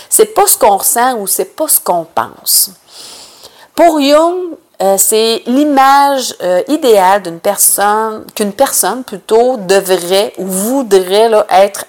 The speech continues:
en société. Dans le fond, c'est notre moi idéal. Pourquoi on utilise un masque ? Ben, en fait, on utilise un masque, entre autres, pour se protéger,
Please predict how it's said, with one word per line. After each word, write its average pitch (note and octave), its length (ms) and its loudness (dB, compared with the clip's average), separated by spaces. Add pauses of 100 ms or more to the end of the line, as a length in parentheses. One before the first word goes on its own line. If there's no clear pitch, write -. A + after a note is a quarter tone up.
en A3 160 -2
société. - 640 -6 (420)
Dans C4 100 4
le D4 60 2
fond, - 220 4
c'est A#3+ 160 -2
notre A3 280 0
moi A#3 280 2
idéal. D#3 500 -6 (1200)
Pourquoi E4 360 4
on C#4 60 0
utilise B3+ 680 -4
un F#3+ 180 -2
masque ? A3 640 0 (500)
Ben, - 180 2
en C#4+ 160 4
fait, F#4 380 2
on B3+ 100 4
utilise D4+ 440 -2
un G#3+ 140 0
masque, F#3+ 600 0 (100)
entre A3 400 2
autres, G#3+ 300 4
pour E4+ 160 -6
se - 140 -2
protéger, E3+ 840 -4